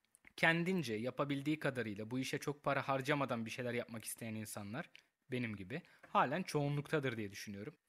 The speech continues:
Benim de kendimin aylar yıllar gibi sürelerde keşfettiğim durumları ve bilgileri şimdi bir müfredat gibi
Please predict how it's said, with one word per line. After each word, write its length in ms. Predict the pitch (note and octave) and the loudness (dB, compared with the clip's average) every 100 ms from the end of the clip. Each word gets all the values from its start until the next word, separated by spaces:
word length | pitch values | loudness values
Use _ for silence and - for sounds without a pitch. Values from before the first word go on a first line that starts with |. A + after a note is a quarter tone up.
| _ _ _ _ - | _ _ _ _ -2
Benim 340 | C3+ F#3+ B3 | 2 4 4
de 100 | F#3+ | 2
kendimin 440 | - D#3+ D#3+ F3+ F#3 | 4 4 4 2 2
aylar 300 | D#3+ E3 E3+ | 4 6 6
yıllar 320 | D#3+ D#3 E3+ | 4 4 4
gibi 220 | D3+ C#3 | 2 -2
sürelerde 480 | - C#3+ C#3 C3+ C3+ | 0 4 4 2 0
keşfettiğim 640 | C3 - C3 - - C#3+ | -2 -2 -6 -6 -4 -2
durumları 460 | C3 B2+ B2 B2 D3+ | -2 -2 0 0 0
ve 120 | C3 | 0
bilgileri 580 | A#2 A2+ A2 G#2+ C#3 G3 | -2 -4 -2 -2 -2 -6
şimdi 360 | - - F#3 F3+ | -6 -2 -2 0
bir 60 | F#3 | 0
müfredat 520 | E3+ - E3 F3 - | 2 2 2 0 -2
gibi 260 | C3 F#3+ | -2 -4